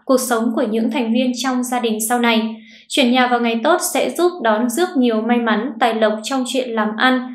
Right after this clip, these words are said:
cũng như trong cuộc sống gia đình hàng ngày. Trong video ngày hôm nay, chúng tôi sẽ chia sẻ cho quý vị và các bạn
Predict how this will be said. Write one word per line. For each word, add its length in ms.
cũng 180
như 140
trong 220
cuộc 100
sống 120
gia 140
đình 180
hàng 200
ngày. 360
Trong 220
video 200
ngày 120
hôm 180
nay, 180
chúng 160
tôi 140
sẽ 220
chia 160
sẻ 160
cho 100
quý 180
vị 200
và 120
các 80
bạn 360